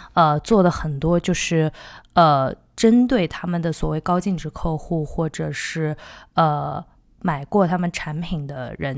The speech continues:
in general 的这么一个品牌忠-，度-，忠诚度计划，都可以用一种更升级版的，呃，N F T based 的体验去替代。所以在这么一个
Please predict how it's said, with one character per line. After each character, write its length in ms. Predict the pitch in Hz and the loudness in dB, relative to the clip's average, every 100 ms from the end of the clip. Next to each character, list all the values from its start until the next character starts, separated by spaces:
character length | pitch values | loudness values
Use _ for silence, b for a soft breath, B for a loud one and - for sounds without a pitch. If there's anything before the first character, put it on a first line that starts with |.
| 147 | -6
in 180 | 175 175 | -4 -2
general 540 | - 156 170 151 131 B B B - | -2 -2 0 -2 -4 B B B -2
的 160 | 170 | 0
这 120 | - | 2
么 80 | 180 | 0
一 80 | 170 | 0
个 80 | 165 | 0
品 160 | - | 0
牌 140 | 151 147 | 0 -2
忠-， 220 | 185 175 - - | -2 -2 -4 0
度-， 160 | 202 202 | 0 0
忠 180 | - 202 | -2 -2
诚 160 | 190 160 | -2 -2
度 140 | 180 | -4
计 180 | - 185 | -2 -4
划， 220 | - 156 | -2 -2
都 180 | 180 247 | 0 -2
可 140 | 247 | 0
以 140 | 175 156 | -2 0
用 200 | 185 165 | -2 -2
一 40 | |
种 260 | - 147 131 B B | -6 -8 -10 B B
更 180 | 247 196 | 2 2
升 380 | - 220 226 | 2 2 2
级 360 | 226 - 151 160 _ | 0 -4 -6 -8 _
版 280 | 175 135 139 | -2 -2 -4
的， 240 | 147 139 135 B B B | -4 -4 -4 B B B
呃 220 | 156 147 - | -2 -2 0
，N 200 | 185 190 | 0 2
F 140 | 214 | 2
T 180 | - 269 | 0 -4
based 300 | 196 190 165 | -2 -2 -2
的 100 | 151 | -6
体 400 | 143 156 - - | -8 -8 -10 -10
验 220 | 147 175 160 | -6 -4 -2
去 160 | - | -4
替 240 | - - 180 | -8 -6 -2
代。 300 | 196 214 - B B B B | -2 -4 -8 B B B B
所 180 | - | 6
以 100 | 233 | 6
在 280 | 226 - 220 | 6 6 6
这 160 | 220 269 | 4 2
么 100 | 247 | 4
一 140 | 175 | 2
个 400 | 156 196 175 156 | 0 2 4 4